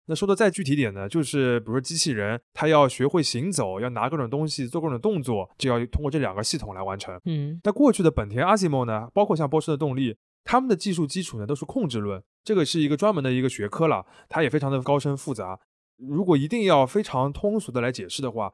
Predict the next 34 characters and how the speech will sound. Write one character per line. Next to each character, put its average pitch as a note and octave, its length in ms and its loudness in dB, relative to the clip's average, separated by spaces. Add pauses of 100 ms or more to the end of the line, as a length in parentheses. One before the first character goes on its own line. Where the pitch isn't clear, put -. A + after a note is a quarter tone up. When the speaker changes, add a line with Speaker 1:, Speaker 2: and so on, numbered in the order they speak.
(120)
Speaker 1:
就 D#3 160 0
是 C3 340 -2 (220)
工 F#3 180 -2
程 C#3+ 160 2
师 D#3+ 140 -2
帮 E3 100 0
他 D#3+ 140 0
设 F#3 140 2
定 D3 120 -2
好 A2 100 -6
了 G2 60 -2
各 D3+ 120 0
种 A2 100 -6
情 - 180 -16
况， G2+ 240 -4 (340)
那 C3 100 -4
机 D3+ 160 -6
器 C3+ 180 -2
人 A2+ 320 0
碰 E3+ 140 -4
到 C#3 100 2
什 A#2 80 -6
么 A#2+ 80 -4
情 A#2 140 -8
况 B2+ 120 -2
该 D3 80 0
怎 D3+ 120 -2
么 F#2+ 100 -12
做 C3 180 0
都 D3 80 0
设 G3 140 0
定 F3 140 0
好 F#2 220 -10
了。 G#2 200 -6